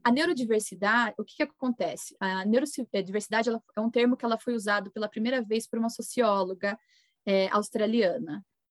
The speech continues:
Veja que história interessante. Ela era, ela era de uma família judia, a mãe dela era uma sobrevivente do Holocausto,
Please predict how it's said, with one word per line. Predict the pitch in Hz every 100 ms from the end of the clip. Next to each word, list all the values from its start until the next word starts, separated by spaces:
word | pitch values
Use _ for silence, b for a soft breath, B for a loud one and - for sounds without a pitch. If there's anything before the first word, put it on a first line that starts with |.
| _ _
Veja | 190 247 294
que |
história | - 294 277
interessante. | 262 277 302 - 190 160 170 - -
Ela | 185 190 202
era, | 208 208 208 214 214 208 208 202 196 185 180 175 196 _ _ _ _
ela | 190 190 196
era | 196
de | 190
uma | 202
família | 196 208 202
judia, | 226 208 233 262
a | 240
mãe | 214
dela | 202 196 196 202
era | 202
uma | 208
sobrevivente | - 214 214 202 226 285
do | 269
Holocausto, | 240 233 - 190 185 208 - 247